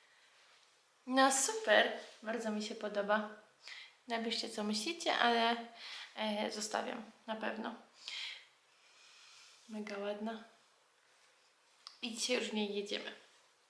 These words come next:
No dobra. I jeszcze przy okazji,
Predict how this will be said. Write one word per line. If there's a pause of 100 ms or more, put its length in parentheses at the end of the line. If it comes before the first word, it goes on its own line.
(1500)
No
dobra. (1300)
I
jeszcze
przy
okazji,